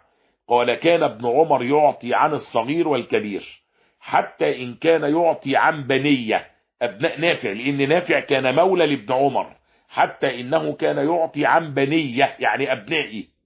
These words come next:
وكان يعطيها ابن عمر الذين يقبلونها. يعني يقبلونها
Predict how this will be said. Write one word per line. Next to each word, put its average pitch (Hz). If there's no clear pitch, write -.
وكان 180
يعطيها 175
ابن 117
عمر 180
الذين 147
يقبلونها. 143
يعني 120
يقبلونها 143